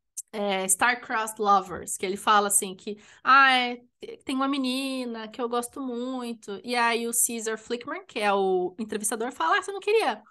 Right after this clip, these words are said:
mandar uma mensagem pra ela, alguma coisa, e ele vai todo desenrolando a mensagem pra falar que a menina que ele gosta é a Katniss, porque aí o povo fica, tipo, porque, gente, pensa nos Jogos Vorazes como um grande Big Brother do mal. Pensa, se o Big Brother pudesse ser muito do mal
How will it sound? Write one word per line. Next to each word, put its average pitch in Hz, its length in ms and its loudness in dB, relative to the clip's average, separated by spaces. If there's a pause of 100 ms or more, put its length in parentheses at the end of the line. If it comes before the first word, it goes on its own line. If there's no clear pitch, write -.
(440)
mandar 233 680 4
uma 190 300 -6
mensagem 233 680 6
pra 208 200 -2
ela, 214 360 0
alguma 208 240 -8
coisa, 269 280 -4
e 277 40 -2
ele 294 160 -4
vai 302 140 2 (100)
todo 508 280 2
desenrolando 262 540 -2
a - 20 -8
mensagem 277 520 0
pra 302 140 -6
falar 277 240 -2
que 285 100 -4
a 277 40 -4
menina 277 340 -4
que 269 80 -10
ele 240 140 -4
gosta 269 340 0
é 294 80 2
a 349 80 2
Katniss, 269 540 -2 (280)
porque 285 200 -8
aí 285 100 -6
o 294 120 -6
povo 285 480 2
fica, 254 300 -8
tipo, - 280 -16
porque, 349 200 -10
gente, 277 240 -4
pensa 320 240 -4
nos 311 120 -2
Jogos 247 180 4
Vorazes 247 300 2
como 277 220 -8
um 277 100 -4
grande 285 320 0
Big 294 220 -4
Brother 262 380 0
do 277 100 -8
mal. 185 320 0 (380)
Pensa, 208 260 0
se - 120 -2
o 247 40 -8
Big 269 200 -4
Brother 277 340 0
pudesse 285 340 2
ser 330 120 -2
muito 311 500 0
do 466 160 0
mal 190 400 6